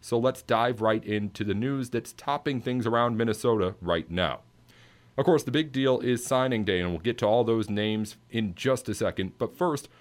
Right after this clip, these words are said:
an announcement from Minnesota Gopher football that Joe Rossi, defensive coordinator, is back with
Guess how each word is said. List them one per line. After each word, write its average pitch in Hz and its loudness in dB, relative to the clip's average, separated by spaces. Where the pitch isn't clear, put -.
an 139 0
announcement 143 0
from 131 -2
Minnesota 131 0
Gopher 127 0
football 135 2
that 127 -4
Joe 139 0
Rossi, 151 0
defensive 113 -4
coordinator, 120 0
is 147 -2
back 110 -2
with 95 -2